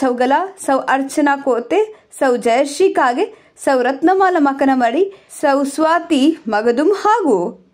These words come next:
ಮೋಕ್ಷದ ಪಾಟೀಲ್ ಹಾಗೂ ಸಂಚಿತಾ ಪಾಟೀಲ್ ಇವರೆಲ್ಲರೂ ಸವಾಲುದಾರರಾಗಿ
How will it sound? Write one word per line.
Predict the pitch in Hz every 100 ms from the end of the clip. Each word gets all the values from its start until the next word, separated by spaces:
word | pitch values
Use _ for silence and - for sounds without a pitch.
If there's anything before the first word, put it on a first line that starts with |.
| _ -
ಮೋಕ್ಷದ | 254 320 - 381 320 269 - _ _ 311
ಪಾಟೀಲ್ | 359 392 453 480 359
ಹಾಗೂ | 302 294 294
ಸಂಚಿತಾ | 269 285 285 277 254 233 226
ಪಾಟೀಲ್ | 196 196 311 415 440 - - 262
ಇವರೆಲ್ಲರೂ | 302 392 523 440 320 480 - - - -
ಸವಾಲುದಾರರಾಗಿ | 294 285 311 370 415 339 294 277 254 262 370